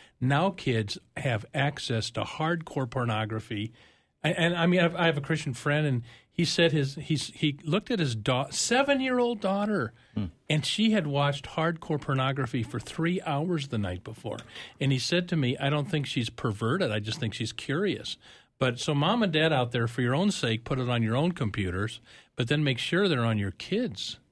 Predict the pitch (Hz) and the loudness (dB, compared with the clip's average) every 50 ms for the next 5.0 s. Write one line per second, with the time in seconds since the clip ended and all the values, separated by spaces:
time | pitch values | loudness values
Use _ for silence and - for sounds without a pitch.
0 | _ _ - - 151 156 165 190 95 180 175 - - 113 104 98 98 95 90 - | _ _ -4 0 0 2 2 2 0 0 -2 -4 -4 -2 0 0 -2 -4 -6 -8
1 | - - 135 127 117 - 123 123 120 113 117 101 98 101 104 113 123 123 123 - | -8 -6 -4 -4 -4 -4 -4 -4 -2 -2 -4 -4 -4 -4 -6 -6 -6 -8 -10 -12
2 | - - - 98 98 95 101 107 107 107 92 98 104 95 - 104 98 95 87 101 | -12 -6 -2 0 0 2 2 2 2 2 2 2 0 2 2 0 0 0 0 0
3 | 95 90 87 90 90 95 107 - - - 104 90 - 87 80 - - - 107 101 | 0 2 2 2 0 0 -2 -4 -6 -6 -6 -6 -4 -6 -6 -6 -6 -4 -4 -2
4 | 82 71 73 78 80 - 120 113 117 127 127 143 156 104 98 92 87 87 82 | -2 -2 -4 -4 -2 -2 -2 -2 -2 -2 -2 -2 0 0 0 2 0 0 -2